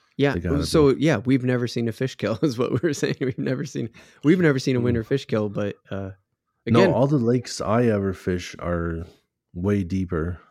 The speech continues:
Speaker 2: so I've never dealt with it, 'cause deep
Speaker 1: Right.
Speaker 2: lakes, it doesn't happen on really.
Speaker 1: Mm-hmm.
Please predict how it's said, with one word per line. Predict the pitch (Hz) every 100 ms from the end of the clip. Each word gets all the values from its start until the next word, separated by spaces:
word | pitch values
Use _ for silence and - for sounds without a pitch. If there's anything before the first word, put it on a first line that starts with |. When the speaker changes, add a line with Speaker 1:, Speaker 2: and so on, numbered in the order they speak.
| _
Speaker 2:
so | - -
I've | 92
never | 95 92
dealt | 85 92 87
with | 80 82
it, | 76 -
'cause | 90 82
deep | 82 95
Speaker 1:
Right. | 90 -
Speaker 2:
lakes, | 87 - -
it | 80
doesn't | 92 85
happen | 76 80 78 80
on | 71 73
really. | 65 60 82 - _ _ _
Speaker 1:
Mm-hmm. | 98 95